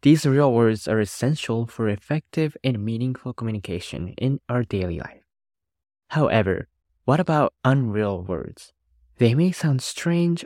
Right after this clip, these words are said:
or unfamiliar, but they have their own unique place in our language.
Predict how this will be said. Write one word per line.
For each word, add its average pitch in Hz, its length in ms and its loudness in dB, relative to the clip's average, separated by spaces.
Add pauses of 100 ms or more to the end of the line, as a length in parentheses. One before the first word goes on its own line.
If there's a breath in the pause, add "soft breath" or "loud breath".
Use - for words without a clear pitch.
or 147 220 2
unfamiliar, 107 720 -4 (240)
but 110 180 -2 (460)
they 120 160 6
have 113 440 0
their 110 300 4
own 123 300 4
unique 117 580 2
place 101 460 -4
in 110 140 -4
our 95 180 0
language. 90 720 -6